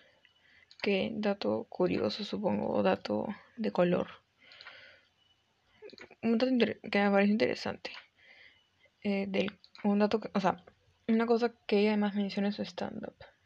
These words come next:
En, creo que el último stand-up que ha hecho. Eh, su esposo tiene Asperger. Su esposo con el que además tiene un hijo.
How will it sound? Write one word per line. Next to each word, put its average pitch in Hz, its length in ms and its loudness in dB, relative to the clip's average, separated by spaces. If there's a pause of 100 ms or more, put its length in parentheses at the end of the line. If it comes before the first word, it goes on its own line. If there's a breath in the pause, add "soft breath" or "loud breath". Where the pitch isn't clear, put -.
(1000 soft breath)
En, 202 460 -2 (100)
creo 208 180 0
que 208 60 -2
el 190 80 0
último 190 220 -2
stand-up 202 480 -6
que - 100 -4
ha - 100 -4
hecho. - 200 -8 (380 loud breath)
Eh, - 180 0
su - 140 -4
esposo 202 420 -4
tiene 214 260 0
Asperger. 214 680 -4 (560 loud breath)
Su 220 60 -2
esposo 208 300 0
con 208 100 4
el 208 60 4
que 208 80 4
además 202 500 0
tiene 220 260 0
un 214 100 4
hijo. 208 400 -2